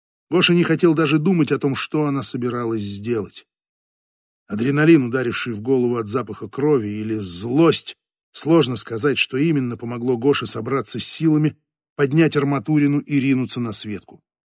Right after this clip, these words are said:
Но удар все равно вышел слабым. Светка с легкостью его отбила. Завязалась драка.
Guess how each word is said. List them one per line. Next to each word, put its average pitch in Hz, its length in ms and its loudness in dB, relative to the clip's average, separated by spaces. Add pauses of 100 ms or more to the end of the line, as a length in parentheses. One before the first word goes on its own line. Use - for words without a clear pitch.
(720)
Но 120 140 -8
удар 139 220 -2
все - 180 -6
равно 131 300 -2
вышел 107 240 -6
слабым. 104 480 -10 (480)
Светка 156 400 -4
с - 100 -6
легкостью 143 480 -6
его 113 240 -4
отбила. 101 440 -8 (1000)
Завязалась 131 500 0
драка. 110 380 -6